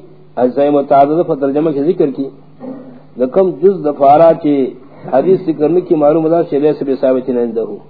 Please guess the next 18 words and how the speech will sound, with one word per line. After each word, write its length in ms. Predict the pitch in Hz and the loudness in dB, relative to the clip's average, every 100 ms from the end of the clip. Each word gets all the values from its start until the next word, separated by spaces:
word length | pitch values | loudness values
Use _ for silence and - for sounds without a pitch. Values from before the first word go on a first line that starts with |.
| - - - - - - - - - - - | -20 -20 -20 -20 -20 -20 -20 -20 -20 -20 -4
دا 160 | 120 139 | 0 2
دا 100 | 160 | 0
پنیز 220 | 143 139 | -2 -2
بارے 180 | 131 127 123 | 0 0 0
ثابت 340 | 120 131 123 | -2 -2 -4
نہ 60 | 120 | -8
دے، 100 | 98 - - 120 | -8 -14 -16 -6
دا 80 | 131 | -6
دا 200 | 143 127 | -4 -6
تنی 100 | 135 | -6
جاری 220 | 107 98 - | -6 -8 -14
کی 160 | 92 | -16
گی۔ 60 | - - - - - - - - - | -18 -20 -20 -20 -20 -20 -20 -20 -12
لکا 400 | 131 147 170 160 - - - | -6 4 6 6 0 -12 -12
بول 400 | 104 143 180 185 180 | 0 4 4 4 2
قائدن 460 | 143 143 151 185 165 151 - - - - - - - - | 2 4 4 0 -2 -6 -20 -20 -20 -20 -20 -20 -20 0
ثابت 580 | 135 135 135 208 - - | 2 4 2 -2 -2 -2
دی 180 | 147 | -2